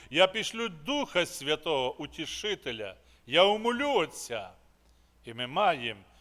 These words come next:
Утішителя, но при всьому тому ми часто слухаємося плоті, те, що любиться для неї. Часто беремо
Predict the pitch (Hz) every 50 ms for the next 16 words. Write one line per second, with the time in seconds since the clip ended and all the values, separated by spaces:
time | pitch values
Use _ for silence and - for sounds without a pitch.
0 | _ _ - 131 131 - - 156 - - - 226 233 220 - 180 151 139 127 117
1 | 101 - - - - - - 123 139 165 196 202 196 185 - 156 151 170 175 156
2 | - - - 233 269 269 262 269 - - - 208 208 202 190 190 190 170 - -
3 | - - - 123 135 151 147 - - - 165 175 165 - - - 175 165 151 135
4 | - - - _ - - - 185 165 - 170 160 156 147 - - 156 151 - -
5 | 196 226 214 - - - 127 113 98 - _ _ _ _ _ _ - 160 151 -
6 | - - 160 156 156 143 123 127 127 - 131 120 110 110 120 113 107 107 104 101
7 | 98 98 92 - _ _ _ _ _ _ _ _ _ _ _ - 220 226 214 220
8 | - 233 220 202 220 214 220 220 220 214